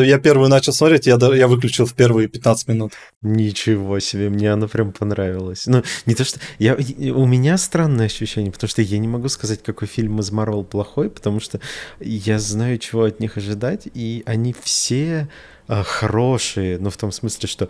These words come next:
Speaker 2: это же не какое-то кино, которое ты,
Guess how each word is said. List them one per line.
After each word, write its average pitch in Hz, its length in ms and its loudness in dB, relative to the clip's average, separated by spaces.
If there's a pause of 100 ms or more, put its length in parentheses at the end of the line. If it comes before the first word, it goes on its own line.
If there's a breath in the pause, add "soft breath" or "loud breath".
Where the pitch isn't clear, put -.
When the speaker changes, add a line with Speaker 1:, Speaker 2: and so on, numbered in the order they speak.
(280 loud breath)
Speaker 2:
это 113 200 -2
же 117 180 -2
не 113 380 -2
какое-то 165 440 -4
кино, 117 380 -2
которое 101 540 -6 (160)
ты, 104 220 -6